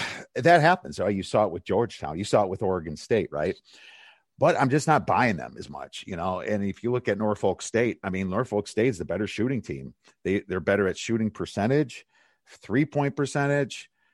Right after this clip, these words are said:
You know, they're better at rebounding the ball, and they're better at defense. But how good is the meac, man? That's, that's what everyone's saying. In my opinion, at the three, I'm gonna lean to Norfolk State on this one, Adam.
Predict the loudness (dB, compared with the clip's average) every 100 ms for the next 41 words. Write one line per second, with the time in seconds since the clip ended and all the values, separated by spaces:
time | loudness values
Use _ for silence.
0 | _ _ _ -6 0 2 4 4 6 6
1 | 4 0 -8 -4 0 4 4 4 2 6
2 | 8 8 6 2 _ -6 -2 2 4 6
3 | 6 6 4 0 -2 -4 -8 -10 0 0
4 | 0 -8 0 2 2 2 2 2 0 0
5 | 2 4 4 2 -4 -10 -8 -8 -10 _
6 | -6 -6 -6 -10 -4 -4 -4 -4 0 0
7 | 0 -4 -6 -4 -4 -2 -8 -6 -4 0
8 | 2 2 0 -2 0 0 -4 -6 -8 -8
9 | -14 -10 -2 0 2 0 -2 -4 -6 -8
10 | -8 -10 -12 -12 -10 -12 -10 -8 -8 -8
11 | -12 -16 -14 -12 -12 -14